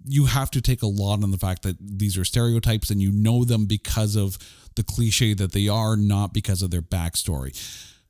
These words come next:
To be dropped into a film like this, though, is it a little too much, like,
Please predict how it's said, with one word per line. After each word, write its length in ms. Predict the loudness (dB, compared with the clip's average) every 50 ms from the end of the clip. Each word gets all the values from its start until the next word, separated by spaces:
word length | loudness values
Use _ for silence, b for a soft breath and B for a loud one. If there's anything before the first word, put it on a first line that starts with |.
| _ _ _ _ _ _ _ _ _ _ _ _ _ -2
To 100 | 0 2
be 140 | 2 2 2
dropped 360 | 2 2 2 2 2 0 0
into 220 | 2 0 0 0
a 40 | 0
film 200 | 0 0 0 2
like 140 | 2 0 -2
this, 180 | -4 -6 -6
though, 240 | -4 -4 -6 -6 -8 -12 _ _
is 180 | 0 2 2 2
it 120 | 0 0
a 40 | 0
little 520 | 0 0 0 0 2 2 0 0 -2 -6
too 260 | -4 -2 0 2 4
much, 760 | 4 4 4 4 4 2 0 -2 -2 -4 -4 -4 -4 -6 -10 -16 _ _ _ 0
like, 260 | 0 0 -2 -6